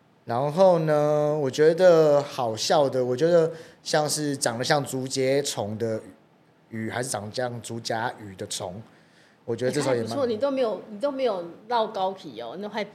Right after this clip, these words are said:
Speaker 2: 那个
Speaker 1: 有啦，
Speaker 2: 没有绕过。
Speaker 1: 其实别的节目有绕高过，
Speaker 2: 有绕过过，对不对？
Speaker 1: 对，对，对，对。然后呢，血流成河我觉得也蛮好笑的，但是他其实是也蛮严肃在批判网络的，
Speaker 2: 嗯。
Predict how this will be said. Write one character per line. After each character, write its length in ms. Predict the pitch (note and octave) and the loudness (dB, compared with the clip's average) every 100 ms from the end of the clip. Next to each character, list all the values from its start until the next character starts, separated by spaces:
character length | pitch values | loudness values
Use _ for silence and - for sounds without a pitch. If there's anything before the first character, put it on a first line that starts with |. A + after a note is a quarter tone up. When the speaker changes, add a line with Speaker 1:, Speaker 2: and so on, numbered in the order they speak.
| G#3+ | -8
Speaker 2:
那 120 | A3+ | -8
个 340 | G3 F3 D#3+ E3 | -6 -6 -6 0
Speaker 1:
有 0 | |
啦， 0 | |
Speaker 2:
没 80 | |
有 160 | D3+ D#3+ | 6 6
绕 100 | D#3 | 6
过。 80 | D#3+ | 4
Speaker 1:
其 60 | |
实 280 | F3+ D#3+ D#3 - | 2 2 -2 4
别 140 | D#3+ | 6
的 80 | D#3+ | 6
节 180 | D#3+ D3+ | 6 2
目 120 | D#3+ | 4
有 80 | B2 | 4
绕 180 | C3+ C3 | 4 2
高 180 | B2+ | 2
过， 100 | B2+ | 4
Speaker 2:
有 120 | A#2+ A#3 | 4 6
绕 160 | C4 | 6
过 200 | A#3 A3+ | 4 2
过， 220 | G#3 G#3 F#3 | 2 -2 -2
对 100 | F3+ | -2
不 40 | |
对？ 140 | F3 G3 G3+ | -4 -4 -2
Speaker 1:
对， 120 | B2 | 0
对， 0 | |
对， 160 | A2+ A2 | 0 -2
对。 280 | A2 F#2+ F#2+ - - - - _ - _ | -4 -6 -12 -18 -18 -18 -20 _ -20 _
然 260 | A#2+ C3+ D#3+ | -8 -6 0
后 640 | G#3 G3 F#3 F#3 F3+ F3+ F3 - _ _ _ _ _ - | 2 6 6 6 4 0 -6 -16 _ _ _ _ _ -6
呢， 680 | D3+ D3+ D3+ D3+ D#3 D#3+ D#3+ - _ _ _ _ - | 0 2 2 0 -2 -4 -8 -20 _ _ _ _ -12
血 260 | - D#3+ C#3+ | -4 0 4
流 160 | C#3+ D#3 | 6 6
成 220 | E3+ E3 | 6 4
河 120 | C#3+ | 2
我 120 | B2+ | 2
觉 100 | A#2+ | 0
得 80 | C3 | 2
也 60 | A#2+ | 2
蛮 160 | A#2 | 0
好 140 | A#2+ G2+ | -6 -6
笑 240 | - G#2 | -6 -8
的， 60 | F#2+ F#2 | -8 -2
但 120 | E3 | 0
是 60 | E3 | 2
他 220 | E3+ E3+ | 2 0
其 160 | E3+ | -2
实 240 | C#3+ C3 B2 | -4 -6 -6
是 280 | D3 C3+ B2+ - - - _ | -6 -6 -8 -14 -20 -20 _
也 140 | D3+ D3 | 2 4
蛮 200 | C#3+ D#3+ | 4 4
严 140 | E3 | 4
肃 180 | E3 F#3+ | 4 6
在 100 | E3 | 4
批 240 | D3+ D3+ | 4 -2
判 260 | D3 D#3 C3+ | 4 4 4
网 220 | A2+ G2 | -2 -2
络 160 | C3+ A#2 | -4 -4
的， 180 | G2+ E2+ | -6 -10
Speaker 2:
嗯。 320 | G3+ F#3+ E3+ | -10 -12 -12